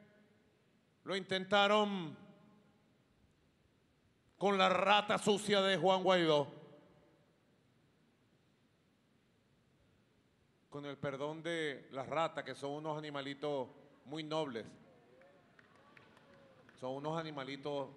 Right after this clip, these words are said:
inocentes, no tienen la culpa. ¿Ustedes saben cuánto fue la inflación en el año dos mil diecinueve?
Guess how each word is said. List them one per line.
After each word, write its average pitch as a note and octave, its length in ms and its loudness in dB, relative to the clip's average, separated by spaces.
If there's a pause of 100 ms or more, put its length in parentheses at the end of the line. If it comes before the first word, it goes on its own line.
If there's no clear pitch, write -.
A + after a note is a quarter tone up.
inocentes, C3+ 560 -10
no B2 80 -10
tienen C#3+ 240 -8
la C#3 80 -6
culpa. C#3+ 380 -6 (4000)
¿Ustedes D#3 340 -10
saben F3+ 300 -2
cuánto F3 380 -4
fue F#3 180 -4
la F3+ 80 -4
inflación D#3+ 800 -6 (1700)
en C3+ 120 -10
el C#3 140 -6
año D#3+ 240 -4
dos D#3 140 -8
mil D#3+ 160 -10
diecinueve? D#3 560 -6